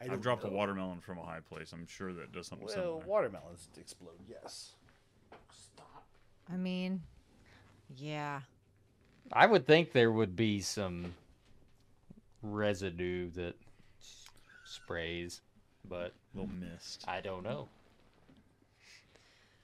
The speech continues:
Speaker 3: Well, uh, on that note,
Speaker 4: Hmm.
Speaker 3: <laughs> Sullivan hears basically that he dies and just shuts off his little walkie-talkie.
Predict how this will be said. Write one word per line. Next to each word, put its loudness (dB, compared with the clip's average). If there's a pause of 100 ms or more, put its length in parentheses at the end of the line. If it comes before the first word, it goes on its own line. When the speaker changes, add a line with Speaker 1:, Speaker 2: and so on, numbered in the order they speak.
(1120)
Speaker 3:
Well, 0
uh, -2 (1300)
on -6
that -2
note, -4 (420)
Speaker 4:
Hmm. -6 (120)
Speaker 3:
<laughs> -20
Sullivan 0 (280)
hears 2
basically -4
that 0
he -2
dies 4
and -6
just -8
shuts -2
off -2 (480)
his -8
little -2
walkie-talkie. -8